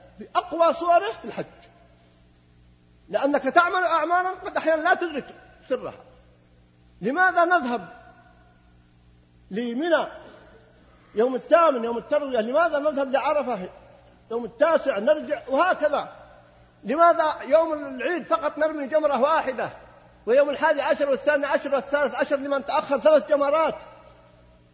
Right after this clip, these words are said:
لماذا يوم العيد ترمى فقط جمرة العقبة، بينما الأيام الأخرى يبدأ بالصغرى وآخر ما ترمى العقبة؟ يحتاج إلى تسليم كامل ليظهر الإنسان مقام العبودية لله، وأنه عبد،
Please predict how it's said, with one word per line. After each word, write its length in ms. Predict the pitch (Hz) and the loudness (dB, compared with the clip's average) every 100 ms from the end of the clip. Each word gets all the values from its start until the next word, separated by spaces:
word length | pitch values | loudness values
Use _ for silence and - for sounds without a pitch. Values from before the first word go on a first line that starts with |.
| _ 196 | _ -6
لماذا 400 | 269 359 330 330 | 0 2 4 4
يوم 240 | 330 320 | 4 0
العيد 280 | 285 349 269 - - - - | -4 -6 -8 -14 -20 -18 -6
ترمى 260 | 320 311 | -2 0
فقط 180 | 294 320 | 0 -2
جمرة 380 | 220 302 294 285 | -4 -2 -2 -2
العقبة، 640 | 254 233 330 311 269 160 - | -4 -4 -2 0 0 -4 0
بينما 200 | 269 285 | 2 2
الأيام 420 | 285 285 294 285 | 0 0 2 0
الأخرى 460 | 285 - 285 277 285 | 0 -2 0 0 -2
يبدأ 400 | 311 269 247 143 - - - | 0 2 2 0 -12 -20 -10
بالصغرى 500 | 247 - 330 330 320 | -10 -8 -6 -2 2
وآخر 420 | 277 262 320 285 | 4 4 0 0
ما 100 | 302 | 0
ترمى 240 | 285 311 285 | 0 -2 -4
العقبة؟ 520 | 233 330 311 294 220 - - - - _ _ - - - | -2 -2 0 -2 -4 -10 -20 -20 -20 _ _ -20 -20 -18
يحتاج 380 | - 240 220 190 | -14 -10 -8 -8
إلى 100 | 175 | -10
تسليم 460 | 156 - 202 170 - | -12 -14 -12 -12 -12
كامل 240 | 165 117 - _ _ _ _ _ _ _ _ _ _ _ _ | -12 -12 -20 _ _ _ _ _ _ _ _ _ _ _ _
ليظهر 460 | 165 247 339 277 285 | 0 2 2 2 0
الإنسان 380 | 262 233 294 240 | -2 -4 -4 -4
مقام 300 | 214 220 214 | -6 -6 -8
العبودية 640 | 160 170 185 170 254 220 | -8 -6 -6 -8 -8 -8
لله، 340 | 151 147 147 127 | -10 -12 -12 -10
وأنه 380 | - 196 170 | -10 -12 -12
عبد، 120 | 160 | -14